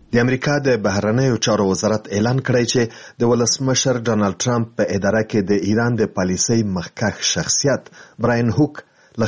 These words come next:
خپلې دندې استعفا کړې ده. د بهرنیو چارو وزیر مایک پومپیو پرون د اګوست په شپږمه په یو بیان کې وویل چې یو بل ډیپلوماټ الیوت ابرامز په موقتي ډول په دې دنده ګمارل شوی دی. براین هوک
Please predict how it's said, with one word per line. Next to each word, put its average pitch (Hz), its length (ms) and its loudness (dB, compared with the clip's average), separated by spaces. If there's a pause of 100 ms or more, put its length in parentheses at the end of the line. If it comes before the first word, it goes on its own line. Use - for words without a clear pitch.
خپلې 104 260 0 (100)
دندې 92 280 2 (140)
استعفا 117 400 -2 (100)
کړې 110 240 2
ده. 117 80 -2 (560)
د 117 120 2
بهرنیو 120 480 2
چارو 120 220 2
وزیر 120 360 0 (200)
مایک 113 180 -2 (100)
پومپیو 123 460 2 (100)
پرون 120 320 2
د 110 160 0
اګوست 113 480 -2
په - 120 -6
شپږمه 123 480 0
په 98 100 2
یو 95 160 4
بیان 98 220 0
کې 170 120 -6
وویل 143 340 4
چې 151 100 2 (500)
یو 123 180 4
بل 151 220 0
ډیپلوماټ 101 480 -2 (480)
الیوت 123 420 0 (140)
ابرامز 104 440 0 (200)
په 110 60 -4 (100)
موقتي 95 460 -2 (100)
ډول 127 280 2
په - 140 0
دې 95 100 2 (120)
دنده 98 340 0
ګمارل 101 420 2
شوی 120 320 0
دی. 113 100 0 (460)
براین 135 300 2
هوک 139 200 0